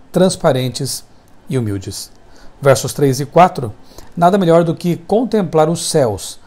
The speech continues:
para colocar nossa vida em perspectiva. E finalmente, verso seis, não somos donos da terra, somos administradores dela.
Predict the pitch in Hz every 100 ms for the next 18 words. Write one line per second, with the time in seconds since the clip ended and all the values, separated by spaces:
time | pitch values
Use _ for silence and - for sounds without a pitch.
0 | - - 143 127 151 135 143 156 143 180
1 | 120 143 175 117 104 - - - 147 131
2 | - 170 - 156 147 - - 110 101 98
3 | _ _ - - - - - - 202 214
4 | 165 147 156 135 127 113 - - 170 185
5 | - - - - - - - 233 - 185
6 | 165 127 151 143 139 135 131 123 104 107
7 | - - - - - 151 143 131 - -
8 | 190 190 190 180 185 - 175 135 147 151
9 | 131 120 107 98